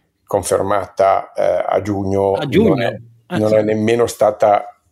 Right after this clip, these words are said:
Speaker 1: ipotizzata, quindi stiamo parlando di parecchie decine di miliardi in meno di, eh, disponibilità di cassa. È
Speaker 2: Ma
Speaker 1: vero
Speaker 2: su que-,
Speaker 1: che
Speaker 2: su questo il governo ha già detto:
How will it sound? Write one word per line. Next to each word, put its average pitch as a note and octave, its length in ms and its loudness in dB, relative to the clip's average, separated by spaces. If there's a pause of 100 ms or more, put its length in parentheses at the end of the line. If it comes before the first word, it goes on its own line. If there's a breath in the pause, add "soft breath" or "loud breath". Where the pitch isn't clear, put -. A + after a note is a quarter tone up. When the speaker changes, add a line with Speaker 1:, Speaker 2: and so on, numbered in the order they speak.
Speaker 1:
ipotizzata, G#2+ 1000 -2
quindi G2+ 220 -6
stiamo G#2 260 -2
parlando G#2 420 0
di G2+ 160 -4
parecchie A2 500 0
decine G#2+ 380 -4
di G#2+ 120 -2
miliardi G#2 480 0
in G#2 120 -4
meno A2+ 560 0 (640 loud breath)
di, A2+ 420 -2
eh, G2+ 480 2
disponibilità G#2+ 500 0
di G2+ 140 -4
cassa. - 720 -2 (240 soft breath)
È - 100 -2
Speaker 2:
Ma E3 60 4
Speaker 1:
vero C3+ 160 4
Speaker 2:
su - 40 -2
que-, C4+ 120 4
Speaker 1:
che G#3+ 60 0
Speaker 2:
su F#3 160 0
questo B3+ 280 -2
il G3 60 0
governo G3+ 400 0
ha E3+ 60 -4
già F3 140 -2
detto: E3 480 -4